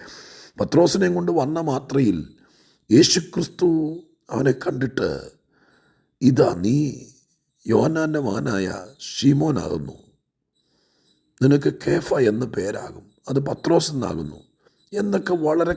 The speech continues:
കൃത്യമായി വീട്ടുകാരനെ പോലെ സകല പിന്നാമ്പുറവും അപ്പൻ്റെ പേരും വീട്ടുപേരും എല്ലാം അറിയത്തക്ക രീതിയിൽ ഈ പത്രോസിനോട്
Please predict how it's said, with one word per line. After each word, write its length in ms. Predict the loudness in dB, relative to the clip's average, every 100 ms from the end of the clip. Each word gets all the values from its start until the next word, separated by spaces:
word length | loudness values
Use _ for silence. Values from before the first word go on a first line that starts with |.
| -2
കൃത്യമായി 680 | -4 -4 0 0 2 0 -2
വീട്ടുകാരനെ 1040 | 0 0 0 0 2 4 2 0 -2 -6
പോലെ 400 | -2 0 0 -2 -6 -16 _ -20 _ _ _ _
സകല 520 | -8 -6 -2 2 4 4 2 -2 -4
പിന്നാമ്പുറവും 720 | 0 0 0 -2 0 0 0
അപ്പൻ്റെ 400 | -2 -4 -6 -4
പേരും 360 | 0 2 2 0
വീട്ടുപേരും 600 | 0 0 0 0 2 2 0
എല്ലാം 280 | -2 -4 -4
അറിയത്തക്ക 520 | 0 0 0 -6 -4
രീതിയിൽ 380 | -2 0 -2 -4 -8 _ _ _ _ _ -2
ഈ 140 | 0 0
പത്രോസിനോട് 1000 | 2 0 2 2 2 2 -2 0 0 0